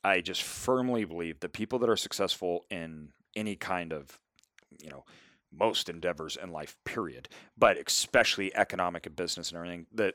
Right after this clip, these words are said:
the key unifying factor, everybody's path's different, goals different, is leverage. And not just capital. I mean, you leverage people,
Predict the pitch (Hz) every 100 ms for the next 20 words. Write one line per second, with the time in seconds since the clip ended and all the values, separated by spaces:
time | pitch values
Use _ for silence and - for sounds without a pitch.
0 | - 110 - - 135 143 120 101 113 104
1 | 107 95 - 90 87 95 90 - 120 92
2 | 87 - 85 - 85 - - 92 80 -
3 | 82 80 - - - - _ 135 101 85
4 | 110 98 67 - - _ 120 95 71 _
5 | 104 113 120 _ - 107 - 151 117 82
6 | 73 90 92 90 98 85 87 104 110 113
7 | 107 - _ _ - 117 - 107 101